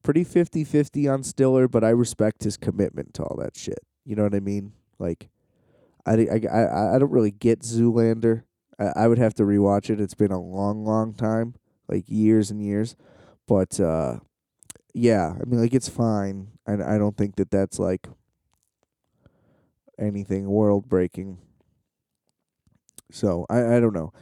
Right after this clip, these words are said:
But, I mean, I really respect how much he just goes for it. 'Cause, like, Heavyweight's unreal, you know. And, yeah.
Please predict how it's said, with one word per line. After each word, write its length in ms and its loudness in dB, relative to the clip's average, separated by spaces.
But, 240 2
I 120 2
mean, 180 0
I 60 2
really 280 4
respect 480 0
how 140 -2
much 220 -4
he 80 -10
just 220 -10
goes 280 0
for 240 -4
it. 100 -12
'Cause, 160 -6
like, 120 -10
Heavyweight's 680 -2
unreal, 760 -4
you 180 -8
know. 360 -8
And, 720 -8
yeah. 280 0